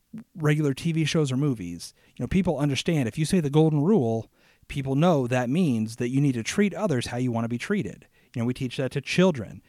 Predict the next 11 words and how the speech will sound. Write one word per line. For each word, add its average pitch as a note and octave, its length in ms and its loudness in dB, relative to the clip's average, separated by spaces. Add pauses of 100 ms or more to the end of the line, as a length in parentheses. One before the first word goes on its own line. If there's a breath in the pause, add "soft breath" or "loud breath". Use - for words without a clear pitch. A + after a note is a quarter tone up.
(260 soft breath)
It's C3+ 220 -4
a C#3 80 2
basic C#3 460 -4
fundamental D3 520 0
idea B2+ 480 -2
that A#2 380 -4 (480 loud breath)
we D#3 160 4
should D#3 260 2
not D3 540 0 (480 soft breath)
abuse C#3 460 0
others A2 640 -2